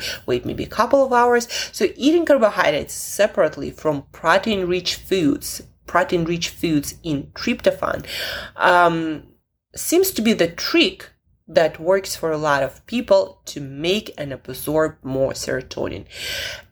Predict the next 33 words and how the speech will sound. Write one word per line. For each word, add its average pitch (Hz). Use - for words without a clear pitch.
It 226
definitely 392
worked 285
for 240
me, 254
even 285
though 254
at 196
the 202
time 190
when 175
I 165
designed 156
my 143
meal 208
plan, 156
I -
didn't 226
know 196
that. -
It 254
just 370
felt 349
right 175
for 156
me, 156
and 156
it 147
still 165
does, 135
to 185
start 247
my 311